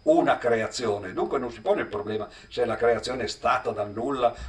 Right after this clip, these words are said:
o se invece, come oggi penso per esempio il premio Nobel Penrose, eh, che, che sia stata semplicemente una fluttuazione, no,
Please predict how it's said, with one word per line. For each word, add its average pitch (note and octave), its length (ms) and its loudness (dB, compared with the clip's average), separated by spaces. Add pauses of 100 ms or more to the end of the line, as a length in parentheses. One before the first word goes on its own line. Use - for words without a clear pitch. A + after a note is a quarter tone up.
o A#2+ 100 0
se C3+ 140 2
invece, C3+ 360 0
come A2 220 0
oggi A2+ 220 2
penso A2+ 340 -6
per G2 100 -6
esempio G#2+ 300 -4
il F2 60 -6
premio - 280 -4
Nobel G#2+ 480 -6
Penrose, G#2+ 580 2 (260)
eh, A2 440 0
che, A#2+ 240 -2
che A#2 140 -4
sia A#2+ 240 0
stata A#2 320 2
semplicemente G#2+ 580 -8
una G#2+ 160 -4
fluttuazione, A#2+ 920 -2
no, G#2 180 -10